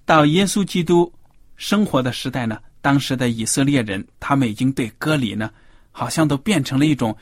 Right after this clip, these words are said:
这就是我们民族的象征，我们信仰的唯一的，好像的一种外在的表现，能看得见。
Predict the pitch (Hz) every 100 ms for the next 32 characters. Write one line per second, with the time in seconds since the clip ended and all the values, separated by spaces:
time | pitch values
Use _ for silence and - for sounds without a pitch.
0 | - - 196 165 151 135 123 123 120 165
1 | 196 143 139 - 226 127 135 135 - _
2 | _ 135 135 156 - 302 196 113 117 113
3 | 117 175 226 247 214 143 - - _ _
4 | _ - 139 135 190 143 127 185 - 110
5 | 135 214 135 - 131 113 - 165 117 -
6 | 139 120 127 - 185 123 113 131